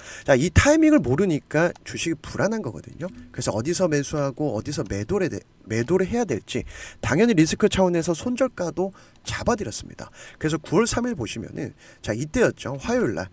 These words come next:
여기서 매수를 해야 됩니다 강조를 드렸었고, 앞선 세력 반등점에서 확실히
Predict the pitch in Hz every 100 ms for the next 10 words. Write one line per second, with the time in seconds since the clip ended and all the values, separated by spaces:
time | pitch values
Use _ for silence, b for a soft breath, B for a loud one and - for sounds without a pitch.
0 | B B 123 165 247 247 131 120 175 202
1 | 190 170 156 160 160 - - 139 151 -
2 | 151 170 - - 139 95 B B B -
3 | 123 - 226 233 - _ - - 262 269
4 | - - 107 170 240 233 214 196 180 208
5 | 220 226 _ _ - 285 - 208 113